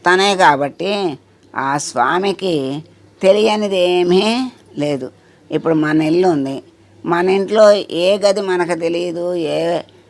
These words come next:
వస్తువు మనకు తెలియదు, అన్నీ మనకు తెలుసు, మనవన్నీ మనకు తెలుసు. అదే ఎవరింట్లో అయితే మనకేమీ తెలియదు. కానీ మన ఇంట్లో అన్నీ మనకు ఎలా తెలుసో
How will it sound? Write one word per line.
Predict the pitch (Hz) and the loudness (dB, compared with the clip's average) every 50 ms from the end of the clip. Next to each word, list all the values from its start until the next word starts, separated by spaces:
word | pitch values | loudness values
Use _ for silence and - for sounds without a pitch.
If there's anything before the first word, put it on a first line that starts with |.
| _ - - | _ -8 -4
వస్తువు | 139 151 151 151 - - 190 190 180 | -2 -2 -2 -2 -2 -2 -2 0 0
మనకు | 170 165 160 156 147 147 | -2 -2 -2 -4 -4 -4
తెలియదు, | 143 147 147 156 151 156 151 143 147 147 147 143 139 151 - - _ _ _ _ - | -4 -4 -2 -2 -2 -2 -2 -2 -2 -2 -2 -4 -6 -10 -16 -20 _ _ _ _ -8
అన్నీ | - - 160 160 180 190 208 220 | -6 -4 -4 -2 2 4 4 4
మనకు | 202 180 160 156 139 131 | 4 2 0 -2 -2 -4
తెలుసు, | 127 123 123 131 131 123 - 127 - - _ _ _ _ _ _ - 135 | -6 -6 -6 -6 -6 -8 -8 -10 -10 -12 _ _ _ _ _ _ -8 -4
మనవన్నీ | 151 156 160 175 175 180 180 185 196 214 233 | -2 0 0 0 0 0 0 -2 -2 -2 -2
మనకు | 226 185 156 143 131 135 123 | -2 -2 -2 -2 -4 -6 -6
తెలుసు. | 131 135 127 120 - 139 | -6 -6 -8 -6 -6 -4
అదే | - 156 165 190 196 180 147 143 147 147 156 - _ _ _ _ - | -4 -2 0 2 2 2 2 2 0 -2 -6 -12 _ _ _ _ -6
ఎవరింట్లో | 147 156 156 160 175 180 180 175 170 160 170 165 | -2 0 2 2 4 2 2 2 0 0 -2 -2
అయితే | 147 143 151 - - 185 | 0 -2 -2 -4 -4 -4
మనకేమీ | 190 175 160 143 139 120 127 131 135 135 135 135 139 139 147 165 160 | -4 -4 -4 -6 -8 -8 -8 -6 -6 -4 -4 -4 -4 0 0 0 0
తెలియదు. | 147 127 113 117 117 110 107 107 - - - - - - - - - - - - - - - - | 0 -4 -4 -6 -8 -8 -12 -14 -16 -14 -14 -12 -12 -10 -12 -10 -12 -10 -10 -10 -10 -10 -8 -6
కానీ | - 147 156 170 185 202 202 190 160 127 123 127 135 139 139 - 185 180 180 - - 180 180 180 180 180 180 180 175 - - - - - - - - - - - - - - - - - - | -4 -2 0 2 4 6 6 6 4 2 0 -2 -4 -6 -8 -8 -10 -10 -10 -12 -12 -12 -12 -12 -12 -12 -12 -12 -14 -16 -20 -20 -20 -20 -20 -20 -20 -20 -20 -20 -20 -20 -20 -20 -18 -10 -6
మన | 143 143 147 156 | -4 -2 -2 -2
ఇంట్లో | 160 160 160 160 175 170 185 214 233 | 0 0 2 0 0 0 4 4 4
అన్నీ | 214 180 185 185 180 185 202 214 208 | 4 4 0 -4 -6 -6 -4 -4 -4
మనకు | 196 185 175 170 165 - - | -4 -4 -4 -4 -4 -4 -2
ఎలా | 135 117 127 135 156 165 | -4 -2 -2 -2 -2 -2
తెలుసో | 160 165 156 151 131 143 147 143 | -2 -2 -6 -6 -6 -6 -4 -2